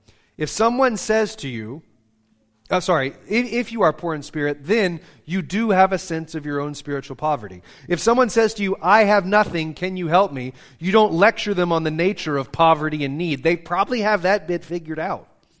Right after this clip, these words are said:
Some of you might have heard the story of G K Chesterton when he, uh, in nineteen oh eight, was interviewed by the London Times,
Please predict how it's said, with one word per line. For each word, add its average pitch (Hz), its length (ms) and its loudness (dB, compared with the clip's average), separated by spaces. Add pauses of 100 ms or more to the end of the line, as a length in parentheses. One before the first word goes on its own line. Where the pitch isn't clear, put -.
(880)
Some 208 200 -6
of 190 80 -4
you 180 80 -4
might 175 220 0
have 170 100 -2
heard 170 160 -2
the 147 80 -8
story 156 340 -2
of 135 80 -6
G 165 180 -6
K 147 160 -4
Chesterton 131 720 -8 (440)
when 135 260 -6
he, 143 460 -8
uh, 127 300 -6
in 131 260 -8
nineteen 151 400 -8
oh 131 160 -6
eight, 135 320 -8
was 123 160 -12
interviewed 131 360 -10
by 120 120 -8
the 120 80 -8
London 127 340 -8
Times, 123 480 -8